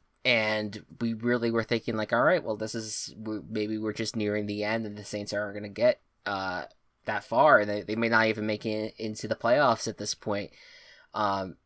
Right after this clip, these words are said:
I mean, even though they, they overall still had, like, a decent record, they, you know,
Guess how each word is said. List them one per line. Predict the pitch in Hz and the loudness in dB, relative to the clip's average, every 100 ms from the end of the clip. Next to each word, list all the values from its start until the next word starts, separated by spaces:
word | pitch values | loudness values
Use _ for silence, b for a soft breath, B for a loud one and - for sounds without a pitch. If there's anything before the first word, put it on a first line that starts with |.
| - | -2
I | 117 | 0
mean, | 110 113 | 0 0
even | 120 117 | 0 4
though | 117 | 4
they, | 110 | 4
they | 107 110 95 - | 0 -4 -6 -4
overall | 117 110 104 110 107 | -4 0 4 4 4
still | - 104 | -4 -4
had, | 107 101 | -2 -4
like, | 95 | -4
a | 104 | -8
decent | - 107 - 92 | -6 -4 -4 -4
record, | 107 117 104 98 | -2 -2 -4 -8
they, | 95 92 - - | -8 -10 -12 -12
you | 107 | -8
know, | 98 | -8